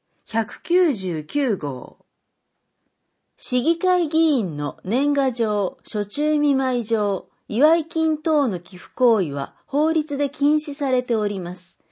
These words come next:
皆様のご理解をお願いします。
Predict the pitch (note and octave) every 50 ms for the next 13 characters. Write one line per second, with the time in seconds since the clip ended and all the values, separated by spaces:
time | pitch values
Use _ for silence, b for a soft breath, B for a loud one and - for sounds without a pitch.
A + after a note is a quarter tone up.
0 | _ _ A#3 B3 C#4+ E4+ F4 - E4 D4 C4 G#3+ F#3 E3 D3+ F#3 G3 A#3 D4 C#4+
1 | - D4+ C#4 B3 G#3+ F#3 D#3+ D3+ D3+ D#3+ E3 E3+ D#3+ D#3+ D#3+ D#3+ D3+ D3+ - D3+
2 | C#3+ C#3+ D3 D3 - - - -